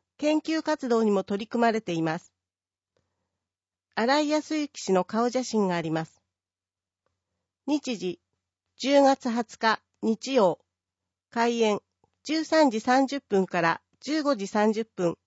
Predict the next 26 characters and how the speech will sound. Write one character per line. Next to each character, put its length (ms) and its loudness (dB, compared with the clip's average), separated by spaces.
受 220 -2
付 220 -4
開 200 -2
始、 280 -8
十 200 0
二 160 2
時 100 -6
三 240 0
十 120 -4
分。 280 -6
と 120 -6
こ 160 2
ろ、 260 0
坂 220 4
東 320 2
市 140 -4
役 200 -2
所 320 0
一 160 -10
階 340 0
多 100 0
目 220 2
的 300 -6
ホ 240 2
ー 20 0
ル。 200 -4